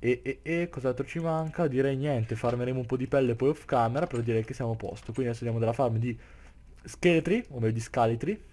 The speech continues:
perché li chiamo così non lo so, però li volevo chiamare scalitri. E sca-, scaltri, scaltri, ecco, scaltri.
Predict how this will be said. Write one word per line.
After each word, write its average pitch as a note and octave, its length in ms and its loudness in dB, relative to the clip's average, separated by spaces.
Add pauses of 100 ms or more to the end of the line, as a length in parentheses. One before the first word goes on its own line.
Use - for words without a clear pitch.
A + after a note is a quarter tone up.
(280)
perché - 220 -12
li G2 120 -6
chiamo G2+ 220 -6
così G#2 200 -4
non G2+ 120 -4
lo G#2 80 -4
so, G2+ 160 -6
però G2 160 -4
li F#2+ 80 -4
volevo F#2+ 240 -4
chiamare G2 240 -6
scalitri. G#2+ 520 -6 (520)
E A#2+ 720 4
sca-, - 520 -2
scaltri, A#2 880 -2
scaltri, G#2+ 520 -6
ecco, G#2 240 -8
scaltri. F2+ 500 -10